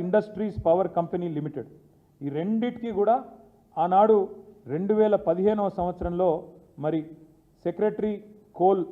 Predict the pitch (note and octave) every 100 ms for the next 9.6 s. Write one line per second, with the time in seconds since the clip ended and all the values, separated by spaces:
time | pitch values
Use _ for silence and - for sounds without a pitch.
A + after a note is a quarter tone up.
0 | F3 E3+ E3 F3 E3+ D#3+ D#3 D#3+ D#3 C#3+
1 | D3+ E3 F3 B3 - - _ - C#3 F3+
2 | E3+ F3 G3+ G#3+ F#3+ F#3 - F3 F#3 D#3+
3 | - - - - D#3+ - A3 F3+ D#3+ G3+
4 | G3 - F3 F#3+ E3+ C#3+ - - _ _
5 | _ _ D3+ D#3 G3+ A3+ A#3 - - _
6 | _ D#3 F3 G#3 G#3 G#3+ G3+ - G3+ G3
7 | G#3+ G#3+ A3 - - F3+ G#3+ G3+ G3 G3
8 | D#3+ F3+ F#3 F3 F3 F3+ D#3 F3 F#3 E3+
9 | C3+ D#3+ F3 E3+ F3+ G#3